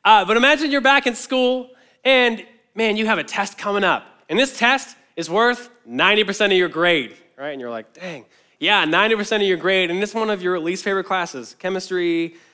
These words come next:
math, you know, whatever, your least favorite classes. And you hear that you got this test coming up, and so you study. You study a ton, and so test day comes, and you take the test,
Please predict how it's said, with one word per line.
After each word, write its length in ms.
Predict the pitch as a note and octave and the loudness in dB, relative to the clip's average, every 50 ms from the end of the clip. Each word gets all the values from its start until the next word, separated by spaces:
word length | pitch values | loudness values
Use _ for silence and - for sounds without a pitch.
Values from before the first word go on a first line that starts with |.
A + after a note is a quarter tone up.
| _ _ _ | _ _ _
math, 520 | - D3+ F3 F3+ F3 F3+ F3 E3+ E3+ - E3 | -4 -2 -2 0 0 0 0 -2 -2 -4 -6
you 60 | D3+ | -6
know, 100 | D3 C#3 | -6 -4
whatever, 640 | C#3+ D3+ E3 E3 E3 E3+ E3 E3 D#3+ D#3+ D#3+ D#3 - - _ _ _ - | -4 -4 -4 -2 -2 -2 0 0 0 0 -2 -4 -8 -18 _ _ _ -4
your 140 | D3 D#3+ E3+ | 0 0 2
least 200 | F#3 F#3+ F#3 - | 2 2 0 0
favorite 220 | G3+ F#3 F3 E3+ | 0 0 0 -2
classes. 680 | - F3+ D3+ D3 C#3+ - - A2 A2 A2 A#2+ C3 - - _ _ _ _ _ _ _ _ _ _ - | -2 0 0 0 -2 -4 -8 -12 -12 -12 -14 -14 -16 -18 _ _ _ _ _ _ _ _ _ _ -4
And 120 | F#3 G#3 A#3+ | -2 0 2
you 120 | C4 C#4+ | 2 2
hear 240 | C4 B3+ C4 C4 B3 | 2 2 4 2 2
that 80 | A#3+ | 2
you 120 | B3 A#3+ A3+ | 0 0 0
got 160 | A#3 A3+ A3 | 0 0 0
this 120 | A3 G#3+ | -2 -4
test 240 | A3 A#3+ A3+ G#3 A3 | -2 -2 -2 -2 -2
coming 220 | - A3 G#3 G3+ G3+ | -2 -2 0 2 2
up, 140 | G3+ G3 | 2 0
and 100 | G3 G3 | -2 -4
so 380 | - - G3 F3+ F3+ F3 E3+ C#3+ | 0 2 2 4 4 2 0 -2
you 180 | C#3 D#3+ F#3 F#3 | -4 -4 -4 -4
study. 640 | F#3 - - - - F#3 F3+ F3 D#3 B2+ A2+ G#2+ - - _ _ _ _ _ _ _ _ _ _ - | -4 -6 -10 -4 0 2 2 2 2 0 -4 -8 -14 -20 _ _ _ _ _ _ _ _ _ _ -10
You 540 | C#3+ E3+ F#3 G3 G3+ G3+ G#3 G#3 G#3 G3+ F#3 | -6 -2 -2 0 0 0 0 0 -2 -4 -6
study 440 | G3 - G#3 G3 F#3+ F#3+ F#3 E3+ | -6 -2 -2 0 2 0 0 0
a 240 | E3+ F3 F3+ F3 E3 | 0 0 0 0 -2
ton, 560 | E3+ - - - G3+ G3 F3+ D#3+ D#3 D#3+ E3+ | -4 -6 -6 -2 0 2 2 2 2 0 0
and 240 | E3 E3 E3 D#3+ D3+ | 0 -2 -2 -2 -4
so 440 | - - G3+ F#3 F3 F3 E3 D#3 - - - - _ _ _ _ | -2 0 0 2 2 2 2 0 -4 -8 -20 -20 _ _ _ _
test 260 | - G#3+ G3 F#3+ - | -2 -2 -2 -2 -2
day 180 | - F3+ F3 D#3+ | -2 -2 -2 -2
comes, 600 | - F3 C#3+ C3+ C3 C#3+ E3 F#3 - - - - _ _ _ _ _ _ _ _ _ _ _ _ _ _ _ _ - | -2 -2 -2 -2 -2 -2 -4 -6 -8 -12 -18 -20 _ _ _ _ _ _ _ _ _ _ _ _ _ _ _ _ -12
and 120 | B2 B2+ | -8 -8
you 80 | B2+ B2 | -8 -6
take 240 | - F3 D#3+ D#3 - | -4 -4 -6 -4 -6
the 60 | - | -10
test, 500 | - C#3 A2+ B2+ D#3 - - - - | -8 -6 -6 -6 -6 -10 -16 -20 -20